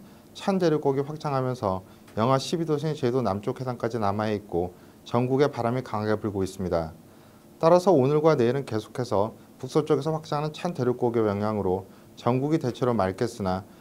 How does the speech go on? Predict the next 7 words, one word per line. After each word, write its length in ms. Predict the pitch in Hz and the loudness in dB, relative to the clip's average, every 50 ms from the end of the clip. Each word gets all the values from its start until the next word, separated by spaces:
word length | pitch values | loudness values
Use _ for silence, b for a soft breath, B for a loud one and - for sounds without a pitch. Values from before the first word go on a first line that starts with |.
| B B B B B | B B B B B
저기압에 500 | - - 113 117 131 151 151 151 160 160 | -2 2 2 4 6 6 6 6 4 2
동반된 500 | 160 135 127 131 127 123 123 127 143 156 | 2 0 -2 -2 0 -2 -2 -2 -2 -4
한랭전선에서 720 | 156 165 175 170 165 156 135 135 123 120 127 123 120 113 123 | -4 -2 -2 0 0 0 0 -2 -2 -2 -4 -4 -4 -6 -6
발달한 500 | - 104 95 98 - 113 117 117 117 104 | -4 -6 -4 -4 -2 -2 -2 -2 -2 -4
누-, 140 | 113 - | -6 -8
구름대의 480 | - - 113 120 127 113 - 113 113 113 | -8 -6 -4 -4 -4 -2 0 0 2 2
영향으로 640 | 107 98 98 104 107 107 101 92 90 90 95 B | 2 0 0 -2 -2 -2 0 0 0 0 -2 B